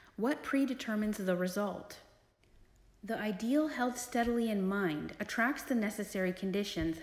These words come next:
for its fulfillment. What is the result of a keen analytical observation? The development of imagination,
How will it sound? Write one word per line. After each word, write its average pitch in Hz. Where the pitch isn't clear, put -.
for 247
its -
fulfillment. 175
What 214
is 311
the 285
result 214
of 196
a 185
keen 269
analytical 226
observation? 175
The 190
development 190
of 233
imagination, 196